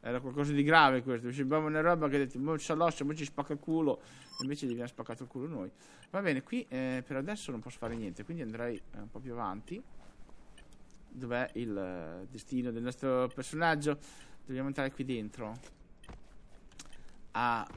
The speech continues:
eh, un senso tutto questo? Oppure sono io che sono incoglionito? Probabilmente è più la seconda, però. Ok, c'è una struttura, qualcosa qui? Sì. Si può entrare in qualche modo? Sì.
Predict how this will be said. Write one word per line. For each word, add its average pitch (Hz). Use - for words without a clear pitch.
eh, 98
un 117
senso 110
tutto 104
questo? 190
Oppure 127
sono 107
io 117
che 131
sono 120
incoglionito? 107
Probabilmente 131
è -
più -
la 117
seconda, 73
però. 110
Ok, 156
c'è 143
una 147
struttura, 151
qualcosa 139
qui? 139
Sì. -
Si -
può -
entrare 147
in 147
qualche 139
modo? 185
Sì. 117